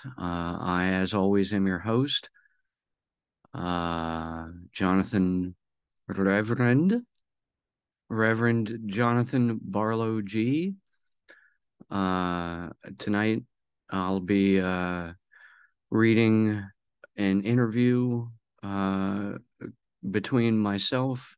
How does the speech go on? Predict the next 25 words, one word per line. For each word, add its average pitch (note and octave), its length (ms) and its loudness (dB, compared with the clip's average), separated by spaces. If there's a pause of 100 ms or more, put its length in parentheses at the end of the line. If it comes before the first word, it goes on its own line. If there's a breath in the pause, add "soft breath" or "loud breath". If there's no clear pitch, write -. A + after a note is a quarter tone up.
(120)
and, G2 400 -2
uh, G2 200 -4
Andrus A2+ 460 0
Lux G#2+ 460 -4 (1500 loud breath)
on G#2+ 380 2
the, G2+ 280 4
uh, F#2+ 220 2
Pythagorean A#2+ 600 0
Order G#2 260 -2
of F#2+ 100 -8
Death G2+ 260 -4
material G2 520 -2
itself. F#2 680 -6 (300)
Uh, E2+ 460 -2
it'll F2+ 160 -2
be G2 120 2
the F#2 120 2
second G2+ 580 2
installment G#2+ 720 -2
of F#2+ 160 -6
this, G2 340 -2 (1080 soft breath)
uh, F#2 400 0
series G#2+ 600 2
to G2+ 100 -8
d-, G2 120 -12